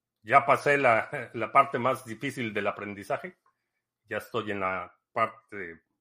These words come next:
producción consistente. Ah, este sí lo puedo enseñar porque es,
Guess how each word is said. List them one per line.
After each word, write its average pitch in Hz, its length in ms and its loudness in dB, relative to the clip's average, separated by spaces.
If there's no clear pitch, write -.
producción 127 880 0
consistente. 120 840 -8
Ah, 131 100 -4
este 143 200 -8
sí 131 140 -10
lo 131 140 -8
puedo 127 160 -4
enseñar 120 480 -8
porque 104 240 -12
es, - 420 -16